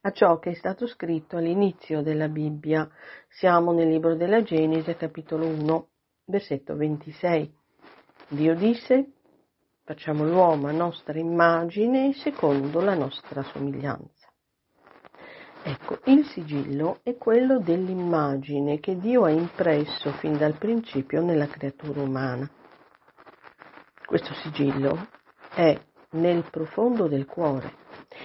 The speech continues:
e per emergere dall'intimo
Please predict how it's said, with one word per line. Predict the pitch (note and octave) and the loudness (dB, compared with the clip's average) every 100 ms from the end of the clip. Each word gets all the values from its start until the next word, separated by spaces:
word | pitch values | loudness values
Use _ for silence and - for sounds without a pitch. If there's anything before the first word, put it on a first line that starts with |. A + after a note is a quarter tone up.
| - | -6
e | - F3 | -2 4
per | B3 C4 | 8 8
emergere | A#3 F3+ D#3+ E3 E3 D#3+ D3+ | 6 6 4 2 2 2 2
dall'intimo | C#3+ C#3+ D3 D3+ D3+ D3+ - D#3+ E3+ F#3 | 0 0 2 0 -2 -4 -6 -2 0 -2